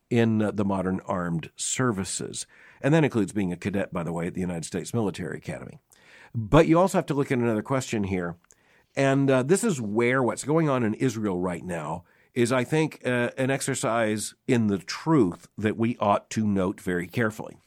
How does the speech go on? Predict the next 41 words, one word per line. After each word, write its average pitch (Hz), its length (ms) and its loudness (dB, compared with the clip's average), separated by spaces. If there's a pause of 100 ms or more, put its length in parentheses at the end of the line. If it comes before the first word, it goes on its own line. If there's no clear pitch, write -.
(460)
Many 170 240 8
feminists 160 400 2
and 139 80 0
others 117 280 2
in 120 100 0
the 117 80 2
United 110 220 0
States 104 280 -4
say, 110 100 -2
"Well, 107 220 2
look 185 340 2
at 113 140 0
women. 120 300 2
They've 117 100 0
been 123 160 0
completely 127 920 0 (360)
and 131 160 2
historically 135 520 2
integrated 113 680 2 (300)
into 143 460 2
the 120 300 0
Israel 120 260 0
Defense 107 340 -2
Forces, 85 400 -4
the - 160 -2
I 101 180 2
D 98 320 -4
F." - 360 -6 (520)
And, 123 340 6
uh, 117 160 4
women 156 340 6
serve 143 460 2
in 120 140 -2
national 131 340 0
service 131 400 -2
and 104 140 2
in 101 180 2
I 135 140 2
D 135 180 2
F 123 120 0
service. 113 460 -2